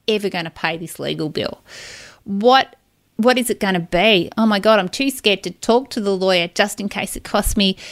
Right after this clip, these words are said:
you know, another thousand dollars." All of these things were continually going through my head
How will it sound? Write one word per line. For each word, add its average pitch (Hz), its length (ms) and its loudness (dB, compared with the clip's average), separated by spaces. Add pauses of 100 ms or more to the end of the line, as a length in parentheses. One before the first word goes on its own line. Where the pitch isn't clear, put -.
(160)
you 220 240 -2
know, 208 220 0 (240)
another 208 540 0 (200)
thousand 214 400 0
dollars." 226 480 -4 (320)
All 330 240 8
of 285 80 2
these 220 240 4
things 220 260 -2
were 180 80 -2
continually 214 800 2
going 180 280 0
through - 180 -4
my 170 200 -4
head 220 460 -2